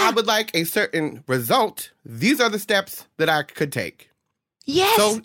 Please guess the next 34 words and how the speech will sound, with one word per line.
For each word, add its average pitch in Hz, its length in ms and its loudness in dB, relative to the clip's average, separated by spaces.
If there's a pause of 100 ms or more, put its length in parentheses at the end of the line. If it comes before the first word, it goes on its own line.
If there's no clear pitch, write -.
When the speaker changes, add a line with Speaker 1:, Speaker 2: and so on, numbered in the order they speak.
Speaker 1:
if 277 220 0
I 233 140 2
so 202 200 0
choose, 190 300 -2
I 202 80 0
don't 262 140 -2
have 156 500 -4
to 180 100 -4
do 196 160 -2
anything 127 360 0
right 110 200 -2
now. 95 280 -8 (240)
<laughs> - 180 -10
It, - 100 -4 (140)
Speaker 2:
Yes. 349 400 4
Speaker 1:
it, - 80 -4 (320)
you 240 120 0
don't. - 380 0 (280)
Speaker 2:
'Cause 392 160 6
it, 381 240 2
it's 359 220 0
such 339 360 2
a, 571 280 4
just 311 260 2
like 339 220 2
should, 208 680 4 (380)
it, 202 180 2
it's 269 220 0
such - 340 0
a, 349 160 4 (120)
a, - 280 0
a, 190 320 2 (760)
a 190 160 4
heavy, 220 880 4